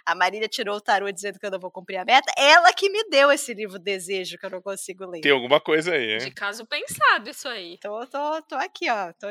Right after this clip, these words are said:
Speaker 1: tô esperta contigo. <laughs>
Speaker 3: Ai, Deus. Mas depois dessa longa dig-, digressão que fizemos,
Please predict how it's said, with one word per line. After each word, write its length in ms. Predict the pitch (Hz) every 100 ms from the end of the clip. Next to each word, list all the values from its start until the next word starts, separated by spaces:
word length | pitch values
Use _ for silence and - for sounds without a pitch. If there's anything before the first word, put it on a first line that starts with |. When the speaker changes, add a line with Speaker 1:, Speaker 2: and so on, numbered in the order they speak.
| 226
Speaker 1:
tô 60 | -
esperta 640 | 285 - 381 320 196 -
contigo. 440 | 190 202 - 208 180
<laughs> 600 | 170 - - - - _ _ - _ -
Speaker 3:
Ai, 380 | 339 381 349 302
Deus. 420 | 196 202 190 190 - - -
Mas 160 | 262 381
depois 240 | 392 415 415
dessa 240 | 403 392
longa 360 | 320 277 403 349
dig-, 260 | 262 214
digressão 640 | 202 277 202 220 302 226
que 140 | 220 -
fizemos, 640 | 226 208 208 233 233 214